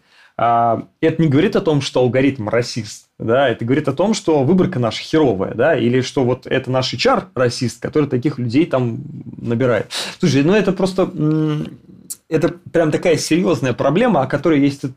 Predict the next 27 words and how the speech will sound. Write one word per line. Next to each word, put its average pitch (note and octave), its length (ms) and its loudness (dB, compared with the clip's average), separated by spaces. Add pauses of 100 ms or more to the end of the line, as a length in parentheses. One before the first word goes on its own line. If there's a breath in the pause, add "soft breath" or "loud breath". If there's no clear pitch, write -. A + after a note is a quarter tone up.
(420 loud breath)
где-нибудь, C#3 400 2
например, C3+ 360 0
в G2 260 -8
Америке C#3 360 0
скажешь B2+ 320 0
на B2 80 -6
какой-нибудь B2+ 380 -4
конференции, D3+ 640 0
там C3 200 0
конференция C#3 520 0
тут D3+ 160 0
же C3 80 2
закончится, C3+ 600 0
и A#2 40 0
все - 160 0
начнут D#3+ 420 0
орать C3+ 560 0
друг C#3 240 0
на C3 100 0
друга, C3+ 380 4
матом, B2+ 540 0
кричать D3 580 0
и B2 100 -2
так C3+ 200 -2
далее. G#2 240 0
Потому C3 280 -2
что, B2 300 -2